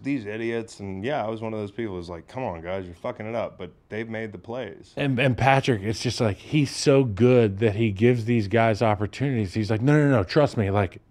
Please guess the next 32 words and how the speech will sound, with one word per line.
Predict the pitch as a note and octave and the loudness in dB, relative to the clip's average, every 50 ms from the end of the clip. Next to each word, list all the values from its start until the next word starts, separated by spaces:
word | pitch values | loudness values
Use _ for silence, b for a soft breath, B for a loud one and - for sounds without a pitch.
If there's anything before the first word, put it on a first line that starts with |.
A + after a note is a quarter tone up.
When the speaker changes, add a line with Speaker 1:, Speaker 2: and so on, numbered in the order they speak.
| _ _ - - | _ _ 4 8
Speaker 2:
I'm | B2 C3 C3+ B2+ | 8 8 10 10
right. | C3 C#3+ C#3+ C#3+ B2+ G2 E2+ - _ _ - | 10 10 10 10 10 6 2 -6 _ _ -8
Just | - B2+ A2 - - | -6 -6 -6 -6 -4
catch | - - D3+ C3+ G#2+ - - | 0 2 4 4 4 2 0
it. | G2 E2 - _ - | 0 0 -2 _ 0
Speaker 1:
Also, | A#2+ C3 D#3 | 2 2 2
Speaker 2:
Just | C#3 A2 - F#3 F3+ | 2 2 2 2 4
catch | D#3 B2+ B2 - - | 4 2 2 0 -2
it." | F#2+ F2+ | -4 -2
Speaker 1:
Rashee | A#2+ C3 A#2+ - - D3+ E3+ F3+ D#3+ | -2 -4 -4 -4 -6 -6 -6 -4 -4
Rice | C3 A#2 A#2 A#2+ B2 C3 B2+ - | -2 -2 0 -2 -2 -4 -8 -10
becoming | _ - - A2 G2+ - A#2+ A#2 A#2+ A#2 G#2+ | _ -12 -12 -10 -8 -6 -8 -6 -6 -6 -6
a | |
yak | F#2+ F2+ F2+ F#2+ F#2+ G2 G#2 F2+ | -6 -8 -6 -6 -6 -6 -6 -8
guy | - A2 A2 A2 G#2+ | -8 -8 -6 -6 -6
for | G#2 - A2 | -6 -8 -10
them, | A2 A2 A2+ A2+ A#2 A2+ | -8 -8 -6 -6 -8 -8
I | G#2 G2 | -8 -8
mean, | G2 F#2+ F#2+ F#2 F#2+ D#2+ F2+ G2 D2 - | -8 -8 -8 -8 -10 -10 -12 -14 -12 -10
you | A2 A2 | -8 -6
know, | G#2 G2+ | -4 -4
like, | G2 F#2+ F#2 - | -4 -6 -6 -6
that's | - A#2 A2+ - | -4 -6 -6 -6
huge. | - - A2 G2+ F2 F2+ F2 E2+ - | -6 -6 -6 -6 -6 -6 -12 -14 -8
Them | G#2 A2 A#2 B2 B2 | -6 -6 -6 -6 -6
having | A2+ A2+ A2 A2 A2 A2+ A2 | -6 -6 -6 -6 -6 -8 -8
a | G#2+ | -8
guy | G2 F2+ G2+ G2 F#2+ F#2+ F#2 F#2 F2+ F2+ F2 F2 _ b b b b b b b b b b b - - | -8 -6 -6 -4 -4 -4 -4 -6 -6 -8 -10 -12 _ b b b b b b b b b b b -2 0
that | G#2 G#2 G2 F#2 - | 0 0 -4 -4 -6
can, | - G#2 G2 F#2+ F2+ F#2 F#2 - | -8 -8 -6 -6 -8 -8 -8 -8
that | - G2 F#2+ F2 - | -6 -6 -6 -8 -8
can | - G2 F#2 F2+ F2+ F2+ E2+ E2 | -8 -8 -6 -6 -8 -10 -12 -14